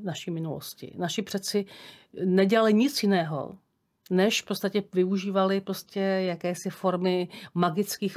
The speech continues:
rituálů, principů, eh, kde co s kým spojovali, propojovali.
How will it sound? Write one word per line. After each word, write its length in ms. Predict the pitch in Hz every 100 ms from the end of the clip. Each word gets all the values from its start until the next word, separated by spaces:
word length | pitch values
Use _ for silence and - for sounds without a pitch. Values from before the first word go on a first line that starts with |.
| - 175
rituálů, 640 | 160 - 190 190 185 180
principů, 880 | - 170 180 - 208 202 196 190 190 - - -
eh, 200 | 180 175
kde 300 | 165 165 180
co 380 | 185 - - 208 -
s 120 | -
kým 160 | 202
spojovali, 600 | 185 - - 208 202 190 190
propojovali. 640 | - 196 202 202 185